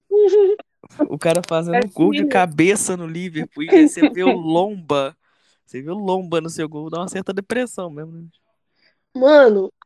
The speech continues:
Speaker 2: em dois mil e dezoito, o Lomba ganhou bola de prata, porque ele tava pegando todas, tá ligado? Eu não sei o que aconteceu com esse filho da puta, que o cara desaprendeu a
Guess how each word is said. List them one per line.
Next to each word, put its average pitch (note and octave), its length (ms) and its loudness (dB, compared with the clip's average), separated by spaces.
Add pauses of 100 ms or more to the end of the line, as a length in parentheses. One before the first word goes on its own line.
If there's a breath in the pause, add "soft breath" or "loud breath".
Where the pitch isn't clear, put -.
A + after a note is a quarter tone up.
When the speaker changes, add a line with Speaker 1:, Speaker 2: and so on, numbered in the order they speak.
(100)
Speaker 2:
em A#3+ 100 -12
dois C#4 300 0
mil B3+ 180 -4
e C4+ 60 -4
dezoito, B3 760 -4
o C4 100 -4
Lomba B3+ 320 2
ganhou B3 300 4
bola A#3+ 380 2
de C4 240 -6
prata, B3+ 300 2 (180)
porque - 260 -6
ele A#3 80 -2
tava B3 240 0
pegando C4 380 0 (140)
todas, G4+ 360 2
tá C4 80 0
ligado? A#3+ 600 0
Eu A#3 80 -4
não D4 100 -2
sei F#4+ 120 -2
o - 40 -2
que A4+ 60 -4
aconteceu G#4 420 -2
com G4 100 0
esse F#4+ 180 -2
filho E4+ 260 -2
da D#4+ 120 2
puta, F#4+ 400 2
que F4+ 100 -4
o D4+ 80 -6
cara C#4+ 360 4
desaprendeu C4+ 520 4
a D#4 100 6